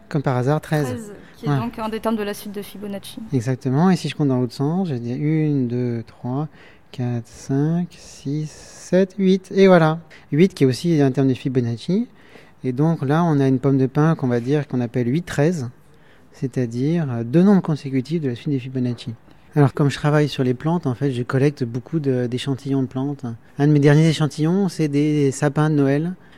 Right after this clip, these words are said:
Speaker 1: Là, il y a des morceaux de pin, des plantes d'Australie, des banksia, des araucaria.
Speaker 2: Est-ce que toutes ces plantes-là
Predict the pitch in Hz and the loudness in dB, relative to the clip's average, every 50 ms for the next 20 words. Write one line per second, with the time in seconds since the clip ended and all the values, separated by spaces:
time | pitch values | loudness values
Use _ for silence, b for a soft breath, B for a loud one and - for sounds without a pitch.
0 | B - - 127 127 131 131 135 135 127 127 123 117 123 123 123 120 107 - 135 | B -8 -6 -2 -2 0 2 2 2 2 2 0 0 -2 -2 -4 -4 -6 -6 -8
1 | 117 113 - 151 160 165 170 175 170 170 170 170 170 156 B B B B - 127 | -8 -4 -2 0 2 2 2 2 2 2 0 -2 -2 -6 B B B B -4 -2
2 | 127 117 - - 135 135 135 123 123 110 - - - 120 117 127 131 139 139 143 | -2 -2 -2 -2 0 0 0 -2 -4 -6 -6 -6 -6 -4 -2 -2 -2 -2 -2 -4
3 | 147 160 156 - - - - 135 131 120 131 135 120 - - - 139 139 135 127 | -6 -6 -8 -12 -14 -6 -2 -2 0 0 0 0 -2 -2 -2 -2 0 0 0 0
4 | 117 120 120 123 113 - 135 123 120 120 123 127 127 127 131 131 131 131 131 131 | 0 -2 -2 -4 -6 -6 -6 -6 -4 -4 -4 -2 -2 -2 -2 -4 -4 -4 -4 -6
5 | 135 - - - - - - 233 233 220 196 - - - - - - 277 269 254 | -6 -8 -8 -8 -8 -6 -4 -4 -6 -6 -6 -10 -18 -14 -10 -4 -2 -2 -2 -2
6 | - - - - 226 214 - - 233 220 214 - - 220 233 254 302 | -4 -10 -10 -8 -8 -10 -6 -4 -4 -4 -4 -4 -2 -2 0 0 0